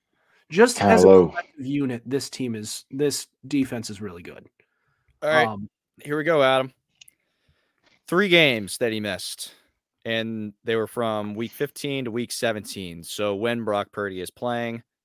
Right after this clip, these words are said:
Speaker 3: and they won all three games. They beat Seattle
Speaker 1: Ooh.
Speaker 3: twenty-one to thirteen. They beat Washington thirty-seven to twenty, and they beat Vegas in O T thirty-seven thirty-four.
Speaker 1: Okay, one of those three is relevant.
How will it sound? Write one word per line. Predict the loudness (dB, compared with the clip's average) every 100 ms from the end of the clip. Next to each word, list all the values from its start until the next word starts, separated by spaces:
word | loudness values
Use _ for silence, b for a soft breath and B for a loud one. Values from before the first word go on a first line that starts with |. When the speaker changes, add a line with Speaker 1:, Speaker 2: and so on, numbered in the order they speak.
| _ -12
Speaker 3:
and | -8
they | -4
won | -2 -2 -4
all | -2 -2
three | -4 -8 -8
games. | -6 -6 -6 -10 -14 -16 -16 _ _ _ _
They | -10 -6
beat | -6 -8
Seattle | -4 0 2 0 -2
Speaker 1:
Ooh. | -4
Speaker 3:
twenty-one | -4 -4 -4
to | -6
thirteen. | -4 -6 -6 -8 -6 -6 -8 -14 -12
They | -10
beat | -8 -8 -12 _ -2
Washington | 0 0 -2 -10 -8 -6
thirty-seven | -2 -2 -4 -4 -4 -4
to |
twenty, | -10 -8 -6 -6 -8 _ _ _ -12
and | -10
they |
beat | -8 -8 -6
Vegas | -2 -2 -2 -6
in | -8
O | -10
T | -10 -10 -10
thirty-seven | -10 -10 -10 -10 -10
thirty-four. | -12 -16 -14 -18 -18 _ _ _ _ _ _ _ _ _ 0
Speaker 1:
Okay, | 0 0 -4 -4
one | -4 6 8 10
of | 10
those | 8 6 4
three | 0 2 4
is | 2
relevant. | 2 -2 -2 -6 -10